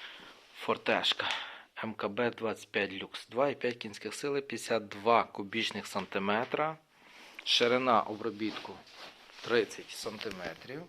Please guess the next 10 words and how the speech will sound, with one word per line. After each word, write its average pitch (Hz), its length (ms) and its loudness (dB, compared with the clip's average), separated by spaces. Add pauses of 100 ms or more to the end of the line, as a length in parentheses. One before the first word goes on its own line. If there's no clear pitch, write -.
глибина 113 400 -6
шістнадцять - 500 -8
сантиметрів. 90 640 -14 (920)
Редуктор 143 520 2
з 120 240 -4
черв'ячною 117 640 0
передачею. 107 760 -2 (760)
Призначений 120 800 0 (100)
працювати 120 680 4
лише 113 640 0